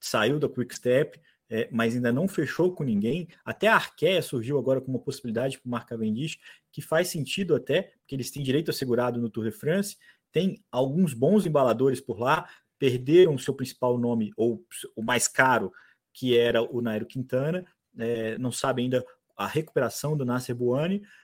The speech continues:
mas o fato é que não era essa a principal carta que o, o Mark Cavendish tinha na manga. E-, eles vão correr de Bianchi o ano que vem, seria mais uma bike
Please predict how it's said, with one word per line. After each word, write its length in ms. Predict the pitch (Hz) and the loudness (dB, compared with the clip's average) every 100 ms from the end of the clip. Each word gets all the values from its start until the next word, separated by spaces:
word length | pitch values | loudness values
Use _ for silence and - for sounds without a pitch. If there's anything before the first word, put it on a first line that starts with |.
| _ | _
mas 320 | - 131 160 185 | -6 -2 0 0
o 60 | |
fato 300 | 196 147 - | 0 -2 -2
é 40 | 165 | -6
que 120 | 175 | -4
não 200 | 185 190 | 0 2
era 240 | 170 156 | 4 4
essa 440 | 135 170 - 147 104 | 4 2 0 0 -2
a 100 | 104 | -6
principal 500 | - - 135 131 - - | -6 -4 -2 -2 -6 -4
carta 340 | 131 151 - | 0 0 -2
que 220 | - 127 120 | -8 -4 0
o, 420 | 120 113 104 104 _ _ _ | 0 0 -4 -8 _ _ _
o 280 | 117 113 110 | -4 -2 -2
Mark 260 | 104 110 - | -2 -4 -4
Cavendish 420 | 110 104 104 - | -4 -2 -4 -8
tinha 400 | - 123 131 117 | -8 -4 0 0
na 100 | 110 | 0
manga. 460 | 110 117 160 190 202 _ _ _ | 0 0 0 -2 -4 _ _ _
E-, 180 | 117 - | -6 -6
eles 140 | 117 104 | -6 -2
vão 120 | 151 | -2
correr 220 | 139 127 | -2 -2
de 80 | 151 | -2
Bianchi 440 | 147 120 196 - | 2 4 4 0
o 40 | 117 | -2
ano 80 | |
que 100 | - | -2
vem, 260 | 95 120 185 _ | -2 -4 -4 _
seria 240 | - 120 | -4 -2
mais 180 | 123 143 | 0 0
uma 120 | 147 | 0
bike 300 | 107 120 123 | 0 0 -2